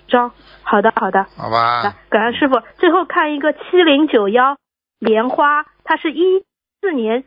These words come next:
Speaker 1: 吉隆坡拜师的，七零九幺女的。
Speaker 2: 高，在菩萨边上。
Speaker 1: 哇，
Speaker 2: 嗯。
Speaker 1: 哎，师父啊，
Speaker 2: 嗯。
Speaker 1: 哎，之前就梦到找师父看莲花，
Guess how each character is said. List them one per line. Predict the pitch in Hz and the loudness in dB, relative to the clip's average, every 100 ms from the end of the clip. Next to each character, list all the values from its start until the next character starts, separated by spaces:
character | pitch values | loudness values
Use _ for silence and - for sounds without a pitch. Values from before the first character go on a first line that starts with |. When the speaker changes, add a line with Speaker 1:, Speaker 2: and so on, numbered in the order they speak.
| _ _ | _ _
Speaker 1:
吉 | 285 | -2
隆 | 285 311 | -2 0
坡 | - 359 | -2 0
拜 | 339 220 | 0 -2
师 | 208 240 | -6 -4
的， | 214 196 - _ _ _ | -2 -4 -8 _ _ _
七 | 330 | -2
零 | 330 247 262 | 0 0 0
九 | 247 190 | -2 -2
幺 | 190 233 262 | -2 -2 -2
女 | 202 | -8
的。 | 190 208 - _ _ _ _ _ _ | -4 -6 -6 _ _ _ _ _ _
Speaker 2:
高， | - 127 123 101 85 | -6 -4 -4 -8 -12
在 | - | -18
菩 | 101 - 113 | -18 -18 -12
萨 | 120 | -10
边 | 110 104 95 | -10 -12 -20
上。 | 98 101 _ _ _ _ _ _ _ _ _ _ _ _ _ | -20 -20 _ _ _ _ _ _ _ _ _ _ _ _ _
Speaker 1:
哇， | 302 339 226 - _ | 0 0 -2 -8 _
Speaker 2:
嗯。 | - | -6
Speaker 1:
哎， | 330 349 320 | 0 2 0
师 | - 392 | 0 0
父 | 359 | 2
啊， | 330 226 - | 0 0 -8
Speaker 2:
嗯。 | - - | -18 -6
Speaker 1:
哎， | - 311 - | -2 -2 0
之 | 427 | 0
前 | - 330 | 2 4
就 | 415 | 2
梦 | 392 415 349 | 4 2 2
到 | 320 277 | -2 0
找 | 226 | -2
师 | 208 311 | -4 -4
父 | 320 | -4
看 | 320 285 | -4 -4
莲 | - | -4
花， | 247 277 | 0 0